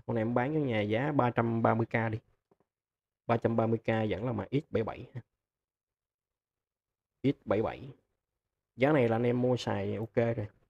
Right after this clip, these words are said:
Như mua cọng dây, cọng dây cái nhà càng mua cái gần cả hai trăm ngàn. Dây xinh chắc lắm.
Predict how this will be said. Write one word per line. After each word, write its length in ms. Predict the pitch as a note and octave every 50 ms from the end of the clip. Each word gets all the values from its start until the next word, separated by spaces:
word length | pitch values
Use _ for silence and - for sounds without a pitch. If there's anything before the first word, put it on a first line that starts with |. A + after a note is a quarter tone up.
| _ _ _ - B2 C#3+ D#3 D#3 D#3+ _ _ _ _ _ _ _ _ _ _ _ _ -
Như 280 | A#2+ B2 B2 A#2+ B2 B2
mua 140 | B2 B2
cọng 200 | B2 - A#2 A#2+
dây, 420 | B2 B2 A#2 A2+ A#2 A#2 A#2+ A#2+ B2+ _ -
cọng 120 | A2 A#2
dây 140 | A#2+ A#2 A#2
cái 80 | A#2+ C3+
nhà 160 | C3 A2+ G#2+ -
càng 260 | G#2+ G#2 G2+ G#2 G#2+
mua 160 | A2+ A2+ A2+
cái 240 | G#2+ - B2 C3+ C3 A#2
gần 160 | G#2+ G2+ G2+
cả 80 | A2+
hai 140 | B2+ C3 A#2
trăm 200 | A2+ G#2+ A2 A2
ngàn. 220 | G2+ F#2+ F#2 G2 G2+ G2+ G#2 - _ - - G#2 - - _ -
Dây 280 | - G#2 G#2+ A2 G#2 - -
xinh 400 | - B2 A2+ A2 A2+ B2 A#2+ A#2+ - -
chắc 200 | C#3+ - - -
lắm. 80 | -